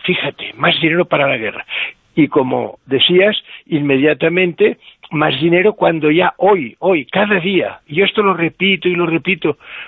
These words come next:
porque para mí es esencial, cada día, hoy, estamos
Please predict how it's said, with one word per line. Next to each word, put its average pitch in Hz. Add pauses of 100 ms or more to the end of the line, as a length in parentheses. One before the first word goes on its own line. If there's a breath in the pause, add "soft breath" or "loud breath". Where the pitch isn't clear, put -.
porque 151
para 143
mí 180
es 165
esencial, 127 (540 loud breath)
cada 190
día, 185 (560)
hoy, 156 (200)
estamos 185